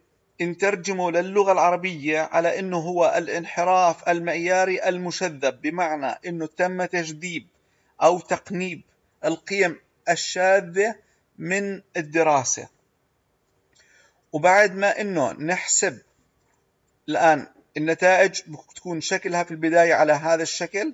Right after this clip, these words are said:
هذا هو توزيع النتائج، وزي ما شايفين إنه المتوسط الحسابي ممكن ما يكونش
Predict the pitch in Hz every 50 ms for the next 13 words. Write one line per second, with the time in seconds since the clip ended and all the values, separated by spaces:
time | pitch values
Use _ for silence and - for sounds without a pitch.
0 | - - 156 151 156 156 156 151 156 156 147 147 - _ _ 165 156 160 156 147
1 | 151 156 160 170 185 180 - - _ _ _ _ _ - 147 147 143 147 147 -
2 | 156 156 165 139 - 214 214 320 - - _ _ _ _ _ _ _ _ - 151
3 | 147 160 165 165 170 170 170 180 170 160 185 185 180 - - 175 165 160 156 143
4 | 139 _ _ _ _ _ _ _ _ _ 175 160 160 156 143 - 165 165 - 165
5 | 160 165 180 170 - - - 190 175 - - - 180 165 - 190 180 180 185 190
6 | 185 190 202 233 269 - _ _ _ _ _ _ _ _ _ _ _ _ 156 160
7 | 175 170 175 160 - - 180 180 170 165 165 165 156 - 180 185 180 165 -